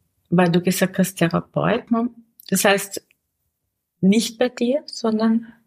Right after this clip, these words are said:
Speaker 2: Ja, ich, wir arbeiten, äh, mit meinem Mann nicht mit Privatpaaren. Also wir machen, wir genießen viel mehr mit Gruppen zu arbeiten. Und hier, ich würde jemand anderen empfehlen, äh, ein Therapeut.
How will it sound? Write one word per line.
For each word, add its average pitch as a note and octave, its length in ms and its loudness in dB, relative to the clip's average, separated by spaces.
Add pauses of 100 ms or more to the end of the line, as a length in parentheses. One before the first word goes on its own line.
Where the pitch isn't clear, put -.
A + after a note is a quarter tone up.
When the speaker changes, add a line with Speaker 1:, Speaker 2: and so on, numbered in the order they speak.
(180)
Speaker 2:
Ja, A3 440 0 (240)
ich, C4 300 0
wir B3+ 200 4
arbeiten, B3 680 0
äh, G#3+ 340 0
mit G3+ 160 -4
meinem G3 280 0
Mann G#3+ 360 2 (140)
nicht G#3 260 2
mit G3 300 -2
Privatpaaren. F3 840 -4
Also F#3 340 2
wir F#3+ 120 4
machen, F#3+ 760 0 (100)
wir F#3+ 320 2
genießen G#3 420 0
viel G3+ 160 -2
mehr G3 160 6
mit F#3 160 0
Gruppen A3+ 280 -2
zu A3 120 -4
arbeiten. A3+ 540 -2 (720)
Und G3+ 420 -2
hier, G3+ 380 0
ich F#3+ 200 2
würde F#3+ 420 2
jemand F#3 460 2
anderen F#3+ 340 4
empfehlen, F#3 680 2 (120)
äh, F#3+ 60 -6 (720)
ein F#3 160 -6
Therapeut. - 600 -8